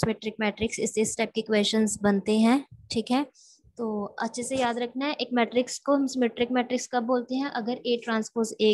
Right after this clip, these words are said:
के equal आता है। स्क्यू सिमेट्रिक कब बोलते हैं? अगर A transpose minus A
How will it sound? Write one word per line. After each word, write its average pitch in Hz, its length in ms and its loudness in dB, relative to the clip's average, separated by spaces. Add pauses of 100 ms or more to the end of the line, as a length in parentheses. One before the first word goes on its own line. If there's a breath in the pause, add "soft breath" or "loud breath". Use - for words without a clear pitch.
के 254 100 6
equal 254 300 4
आता 247 220 4
है। 302 120 2 (120)
स्क्यू - 280 -10
सिमेट्रिक 254 440 -6
कब 262 140 -2
बोलते 240 280 0
हैं? 277 160 0
अगर 233 360 0
A 240 200 6
transpose 226 640 0
minus 208 420 -2
A 240 120 4